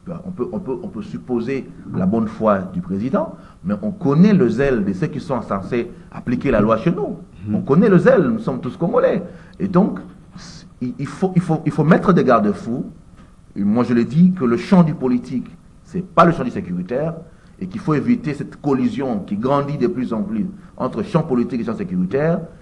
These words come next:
Speaker 1: qui va participer à réduire l'espace politique et l'espace démocratique.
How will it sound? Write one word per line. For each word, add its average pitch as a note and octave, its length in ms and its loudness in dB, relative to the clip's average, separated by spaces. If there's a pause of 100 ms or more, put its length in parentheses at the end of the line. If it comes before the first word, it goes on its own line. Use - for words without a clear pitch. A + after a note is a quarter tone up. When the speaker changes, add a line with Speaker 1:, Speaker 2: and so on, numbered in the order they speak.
(160)
Speaker 1:
qui - 80 -8
va G2 100 -2
participer A#2+ 640 -2
à G#2 80 -2
réduire C#3+ 300 0
l'espace A#2 340 -2
politique F#2 500 -6 (160)
et - 60 -4
l'espace F2+ 240 -4
démocratique. - 460 -12